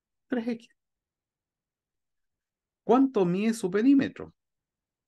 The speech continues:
Bueno, el perímetro de este rectángulo va a ser, primero, tres X más tres X,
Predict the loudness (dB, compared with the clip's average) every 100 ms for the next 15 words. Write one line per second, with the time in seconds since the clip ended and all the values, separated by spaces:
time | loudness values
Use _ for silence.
0 | _ -18 -16 -12 -12 -8 -4 0 0 0
1 | -2 -2 -4 -6 -4 -6 -6 -2 -2 -2
2 | -2 -2 -2 -2 -4 0 2 2 0 -2
3 | -2 -2 -2 -4 -2 -2 -2 -6 -2 -4
4 | -4 -14 -16